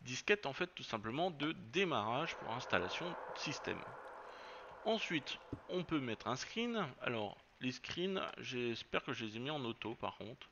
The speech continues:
Non, je les ai pas mis en auto. Qu'est-ce que j'ai pas besoin ? Euh,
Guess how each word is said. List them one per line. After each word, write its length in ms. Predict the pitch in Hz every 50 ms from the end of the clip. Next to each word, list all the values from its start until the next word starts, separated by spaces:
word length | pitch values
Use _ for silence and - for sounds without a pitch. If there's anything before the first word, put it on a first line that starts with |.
| - - - - - - - - - - - -
Non, 80 | - - - -
je 80 | - 101
les 100 | 95 -
ai 40 | -
pas 160 | - - 143
mis 120 | 147 143
en 140 | 139 127 110 101
auto. 340 | 98 - - 107 123 156 160 - - - - - - - - - - - - - - - - - - - - - - - _ _ - -
Qu'est-ce 260 | - 139 135 - -
que 160 | - 131 120
j'ai 200 | 113 117 117 117
pas 180 | - - 143 139
besoin ? 420 | 131 120 113 107 107 101 95 98 101 - - - - - - - - - - - - - - - - - - - - - - - - - -
Euh, 680 | 104 101 101 98 98 98 98 98 101 101 98 98 95